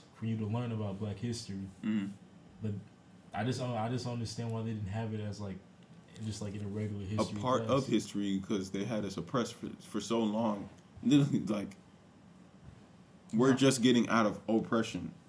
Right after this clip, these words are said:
Speaker 1: Yeah.
Speaker 2: We're still kinda oppressed in, in, in a lot of areas.
Speaker 3: Now,
Speaker 1: 'Cause some
Speaker 3: um,
Speaker 1: people still have that slave mentality.
Speaker 3: Yeah, I'm about to say, you know
Speaker 2: Yes.
Speaker 3: how long they talked about slavery in school? This little, this little.
Speaker 2: And then they wanna give us a month.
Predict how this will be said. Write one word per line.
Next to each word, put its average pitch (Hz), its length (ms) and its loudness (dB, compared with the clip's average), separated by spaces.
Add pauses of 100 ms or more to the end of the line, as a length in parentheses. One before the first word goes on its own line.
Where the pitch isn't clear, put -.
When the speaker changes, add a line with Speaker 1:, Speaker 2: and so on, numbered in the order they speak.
Speaker 1:
Yeah. 104 240 -4
Speaker 2:
We're 143 160 0
still 190 280 4
kinda 98 260 2
oppressed - 480 -6
in, 110 220 6
in, 117 180 4
in 107 240 4
a 113 80 4
lot 127 260 4
of 135 120 2
areas. 110 480 2 (140)
Speaker 3:
Now, 127 220 2
Speaker 1:
'Cause 135 140 2
some 135 80 2
Speaker 3:
um, 139 60 -2
Speaker 1:
people 147 200 -2
still 143 240 -6
have 135 120 -6
that 131 120 -4
slave 131 320 -6
mentality. 127 460 -8 (220)
Speaker 3:
Yeah, 143 160 2
I'm 127 60 2
about 143 120 2
to - 80 -4
say, 147 100 2
you 165 140 6
know - 0 -
Speaker 2:
Yes. 185 260 6
Speaker 3:
how 160 60 0
long 175 120 4
they 165 100 0
talked 170 260 0
about 151 180 0
slavery 170 400 -2 (920)
in 123 120 0
school? 165 380 2 (720)
This - 180 -12
little, - 180 -12 (200)
this - 160 -8
little. - 140 -12 (920)
Speaker 2:
And 110 120 0
then 107 80 2
they 104 80 2
wanna 104 160 0
give 98 160 2
us 98 100 -2
a 90 40 -2
month. 95 360 -2